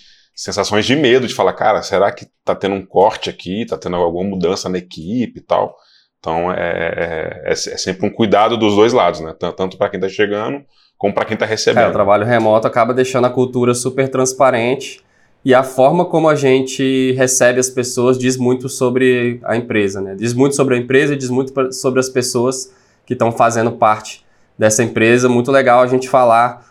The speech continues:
Speaker 2: sobre esse assunto que às vezes fica esquecido ali, né? Mas que é um grande desafio do trabalho remoto quando a gente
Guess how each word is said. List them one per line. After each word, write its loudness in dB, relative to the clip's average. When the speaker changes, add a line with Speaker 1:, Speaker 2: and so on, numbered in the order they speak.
Speaker 2:
sobre 2
esse 4
assunto 2
que 2
às 2
vezes 0
fica 2
esquecido 0
ali, 4
né? 4
Mas 2
que -2
é 6
um 4
grande 2
desafio -2
do -4
trabalho 2
remoto -2
quando -4
a -2
gente -8